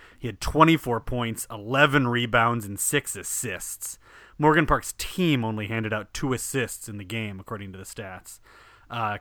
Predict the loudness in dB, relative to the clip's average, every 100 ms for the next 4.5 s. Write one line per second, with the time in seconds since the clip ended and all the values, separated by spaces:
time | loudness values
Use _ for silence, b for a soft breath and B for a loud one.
0 | _ 4 6 6 6 4 4 -2 4 8
1 | 8 6 2 2 -4 0 6 6 6 4
2 | 4 -2 -4 -2 -2 -2 -4 -6 -8 0
3 | 2 2 0 -2 -4 -6 -6 -6 -6 -8
4 | -6 -6 -4 -6 -8